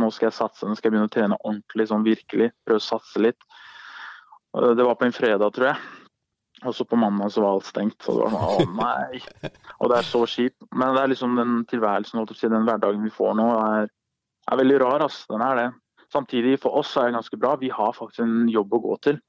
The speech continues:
Jeg har møtt så mange som er permitterte, og det er liksom så kjipt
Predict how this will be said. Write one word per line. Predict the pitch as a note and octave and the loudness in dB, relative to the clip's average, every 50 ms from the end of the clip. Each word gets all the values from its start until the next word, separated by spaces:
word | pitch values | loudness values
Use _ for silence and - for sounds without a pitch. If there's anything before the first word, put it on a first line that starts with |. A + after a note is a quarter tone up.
| _ _ _ _ - | _ _ _ _ -2
Jeg | B2+ B2 | 0 2
har | B2 | 2
møtt | B2+ - | 2 0
så | - - - D3+ C3+ C#3 | -2 -2 2 2 4 4
mange | C#3+ C3+ A#2 G#2 G#2 | 4 4 2 2 0
som | - A#2 | 0 -2
er | A2 - | -2 0
permitterte, | A#2 A2 A2+ A2 G#2+ - G#2 G2+ _ - D3 E3 - _ _ _ _ _ _ - - - - - - - - | 0 2 2 2 2 2 0 0 _ 0 0 0 -2 _ _ _ _ _ _ -20 -20 -20 -20 -20 -8 0 2
og | B2+ B2 A#2+ A#2+ A#2 A#2 A#2 A#2 A2+ | 4 6 6 6 6 4 4 2 2
det | A#2+ B2+ | 2 2
er | B2 A#2+ | 2 2
liksom | A#2+ B2+ A#2+ | 0 -4 -6
så | - - A2 A2+ A#2 | -6 -4 -4 -4 -4
kjipt | - - B2 B2+ C#3 - - - - - | -4 -4 -8 -8 -8 -10 -14 -20 -20 -20